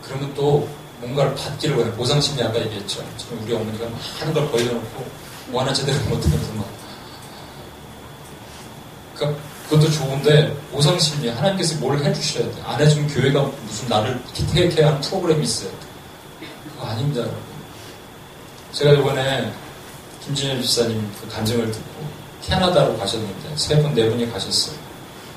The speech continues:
가셨는데 거기서 한 권사님을 만났대요. 온누리 제자, 일대일 제자 양육이라는 거 여러분 해보신 분 있을지 모르는데, 저도 해봤는데, 그 원래대로 하면은 몇 개월이죠, 그게? 몇 개월 하는 겁니다. 인텐시브로 하신 거예요.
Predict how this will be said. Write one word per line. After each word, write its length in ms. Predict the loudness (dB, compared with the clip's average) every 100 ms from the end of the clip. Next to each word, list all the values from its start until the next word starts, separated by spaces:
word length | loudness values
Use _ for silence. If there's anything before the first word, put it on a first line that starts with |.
| -16 -14 -14 -14 -12 -2
가셨는데 460 | 2 2 4 2
거기서 360 | 4 4 6 6
한 140 | 6
권사님을 440 | 4 2 2 4 2
만났대요. 540 | 0 -2 -4 -6 -10 -10 -14 -16 -16 -8
온누리 680 | 0 8 10 12 12 8 2 -2
제자, 260 | 0 4
일대일 360 | 6 4 4 2
제자 240 | 2 2
양육이라는 500 | 2 2 0 0 0
거 80 | -2
여러분 240 | -2 -4 0
해보신 360 | 2 2 4
분 100 | 2
있을지 300 | 2 0 -2 -6
모르는데, 280 | -6 -6 -4
저도 180 | -2
해봤는데, 520 | 0 2 2 0 -4 -10 -10 -12 -16 -16 -18 -16 -4
그 80 | 2
원래대로 480 | 6 8 8 8 6
하면은 480 | 4 0 4 4 4 -2 -8
몇 100 | -2
개월이죠, 380 | 6 6 6 0
그게? 160 | -6 -6 -8 -10 -16 -16
몇 100 | -8
개월 200 | 2 2
하는 120 | 2 -2
겁니다. 180 | -6 -8 -14 -18 -18 -18 -14 -6
인텐시브로 680 | -2 2 4 2 2 0
하신 320 | 2 2 2
거예요. 140 | -6